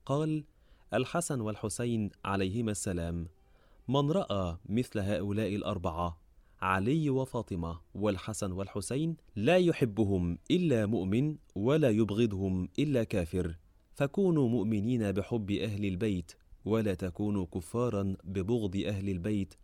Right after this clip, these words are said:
فتلقوا في النار." المصدر: بحار الأنوار، جزء سبعة وثلاثون،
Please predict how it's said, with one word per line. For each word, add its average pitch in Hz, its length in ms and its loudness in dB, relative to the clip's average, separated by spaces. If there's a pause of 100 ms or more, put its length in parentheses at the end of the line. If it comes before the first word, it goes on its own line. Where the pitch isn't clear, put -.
(200)
فتلقوا 101 640 -2
في 85 120 -8
النار." 87 440 -4 (400)
المصدر: 147 560 0 (840)
بحار 135 460 2
الأنوار، 113 540 0 (320)
جزء 110 320 2 (120)
سبعة 123 380 2
وثلاثون، 113 760 -2